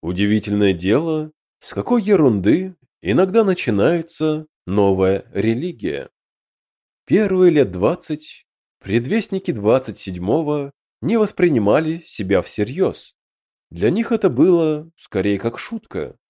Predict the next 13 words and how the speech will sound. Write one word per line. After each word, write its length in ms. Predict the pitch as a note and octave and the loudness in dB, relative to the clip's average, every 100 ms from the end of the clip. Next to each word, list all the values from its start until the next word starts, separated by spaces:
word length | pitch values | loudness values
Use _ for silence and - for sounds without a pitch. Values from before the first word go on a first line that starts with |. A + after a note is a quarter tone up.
| _ _ _ | _ _ _
игра 560 | G2 G2 F#2+ F#2 G2 G#2+ | -6 -4 -2 -2 -2 -6
в 140 | - F#2 | -8 -2
религию. 760 | G2 A2+ F#3 B2 E2+ D2 C#2+ _ _ _ _ _ - | -2 -2 -6 -6 -8 -10 -18 _ _ _ _ _ -6
Они 460 | F2+ F2+ D3+ F3+ _ _ _ | -4 -4 -6 -10 _ _ _
пародировали 880 | - C3+ F3 G#3 G3+ F#3 F3 E3 E3 D#3+ | -4 -2 0 0 0 2 2 0 -6 -8
традиционные 760 | - G#2 C3+ - G#3 G#3 G3 F3+ | -4 -2 -2 -2 0 0 0 -4
севигистские 800 | - - E3+ D3+ F3+ - - G#2+ | -6 -4 -2 -2 -6 -8 -4 -4
обряды, 760 | - - F#2 C3+ F3+ D3 C#3+ C#3+ _ _ | -4 -4 0 0 0 -2 -4 -6 _ _
выдумывали 840 | F2 G2 C#3+ G3+ F3+ E3+ D#3+ D#3 - _ _ | -4 -2 0 0 0 0 -2 -4 -10 _ _
что-то 420 | - - G3+ G3 D3 | -20 -4 -4 0 0
вроде 340 | C#3 B2+ G#2 | 4 4 2
Святого 440 | - G2+ A2+ F#2+ | -6 -2 2 2
Писания, 760 | E2+ F2 - D#3+ D#3+ D#3 C#3+ | 0 -8 -4 -2 -2 -6 -8